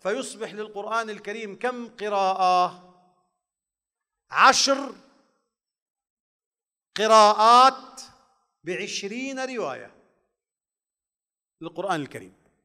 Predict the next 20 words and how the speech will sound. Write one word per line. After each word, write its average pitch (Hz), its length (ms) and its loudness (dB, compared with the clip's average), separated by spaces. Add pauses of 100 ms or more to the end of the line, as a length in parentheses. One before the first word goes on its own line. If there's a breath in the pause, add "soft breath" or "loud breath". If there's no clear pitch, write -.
(640)
طبعًا 170 200 0
الأمر 170 420 -4
هيك 175 200 -6
بيشق 175 560 -6
ويصعب. 185 720 2 (560 soft breath)
المطلوب 190 720 2 (840)
حفظه 143 580 -10
كتأسيس 180 720 -12
لأي 185 280 -10
طالب 180 360 -6
غير 202 140 -4
تخصص 175 460 -12
الشريعة 175 400 -8
والدراسات 170 540 -12
الإسلامية 180 680 -10 (760)
أن 160 100 -6
يحفظ 170 480 -4 (520)
ماهية 185 600 2
الحروف 170 440 -8
السبع، 185 580 -4